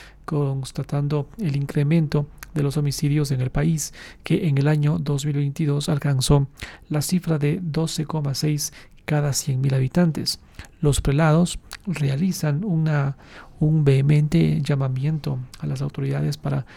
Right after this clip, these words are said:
emprender acciones concretas que pongan fin a la tragedia. Señalan a la importancia de tener presente que este fenómeno requiere una respuesta integral, no solo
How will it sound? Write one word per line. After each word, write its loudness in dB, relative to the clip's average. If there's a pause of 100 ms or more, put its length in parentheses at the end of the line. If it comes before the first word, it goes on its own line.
(220)
emprender -2
acciones -2 (220)
concretas -2 (240)
que -2
pongan 0 (140)
fin 4 (260)
a -2
la 2
tragedia. -2
Señalan -4 (260)
a -4
la -2
importancia -2 (260)
de 0
tener 0
presente 0 (300)
que 0
este -2
fenómeno 6 (240)
requiere 2
una 2
respuesta 0 (160)
integral, 0
no 0
solo 2